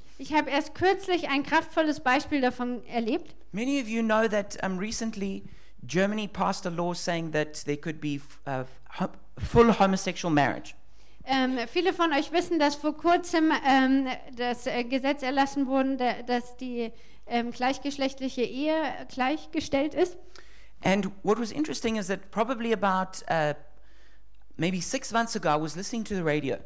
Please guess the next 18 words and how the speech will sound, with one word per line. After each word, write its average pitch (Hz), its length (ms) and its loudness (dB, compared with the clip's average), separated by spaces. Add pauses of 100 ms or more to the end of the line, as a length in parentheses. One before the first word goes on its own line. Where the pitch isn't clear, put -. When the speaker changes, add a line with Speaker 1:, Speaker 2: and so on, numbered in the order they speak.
(400)
Speaker 1:
Und, 285 300 0
äh, 262 120 -2
das 269 180 -2
Interessante 302 560 0
ist, 302 180 0
vor 285 200 2
ungefähr 277 360 0
sechs 320 280 0
Monaten 285 580 0
habe 254 140 0
ich 254 100 -6
im 247 160 -8
Radio 277 540 2
gehört. 294 460 2
Speaker 2:
And 185 180 0
on 247 220 4
the 294 60 4
news, 226 400 0